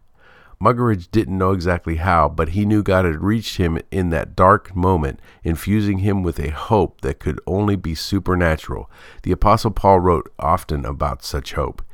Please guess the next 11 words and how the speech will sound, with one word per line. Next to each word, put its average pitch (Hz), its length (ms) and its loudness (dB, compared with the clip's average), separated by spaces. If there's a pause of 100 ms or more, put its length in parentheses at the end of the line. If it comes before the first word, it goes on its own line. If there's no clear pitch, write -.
(320)
In 92 140 2
Ephesians, 90 640 0
he 101 120 4
noted 85 400 0 (260)
that 85 260 2 (260)
before 107 480 2
knowing 113 400 4
Christ, 90 640 -2 (360)
each - 260 -2
of 92 120 4
us 90 280 0